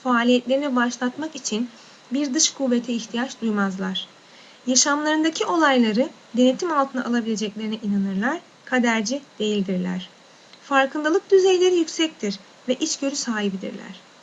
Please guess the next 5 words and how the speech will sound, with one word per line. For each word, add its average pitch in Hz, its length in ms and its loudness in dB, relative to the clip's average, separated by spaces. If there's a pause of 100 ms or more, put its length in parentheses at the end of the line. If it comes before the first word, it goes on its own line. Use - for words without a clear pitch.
(360)
Empati 269 440 0
yetenekleri 311 480 0
gelişmiştir. 269 720 -2 (560)
Karşısındakilerin 277 920 0
düşüncelerini, 220 800 0